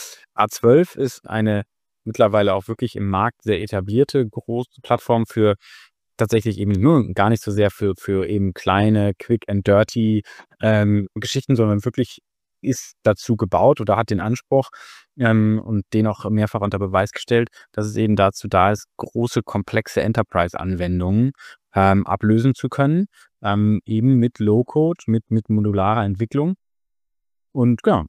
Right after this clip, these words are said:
wird in, äh, in vielen Bereichen, insbesondere im, im öffentlichen, äh, Bereich eingesetzt. Das heißt, auch die ganzen Themen wie I-T-Sicherheit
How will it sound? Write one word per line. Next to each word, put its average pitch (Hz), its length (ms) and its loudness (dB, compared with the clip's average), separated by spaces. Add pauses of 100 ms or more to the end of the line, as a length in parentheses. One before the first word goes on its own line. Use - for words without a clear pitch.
wird 98 440 -6
in, 110 380 0
äh, 104 460 -6
in 101 80 -6
vielen 147 260 0
Bereichen, 123 460 2
insbesondere 107 600 0
im, 98 120 -6
im 107 180 -6
öffentlichen, 123 600 0
äh, 110 220 0
Bereich 104 420 2
eingesetzt. 104 560 0 (400)
Das - 140 -12
heißt, 98 220 -4
auch 95 180 -2
die 98 140 -6
ganzen 98 280 -4
Themen 98 380 -2
wie 95 160 -2
I-T-Sicherheit 98 880 0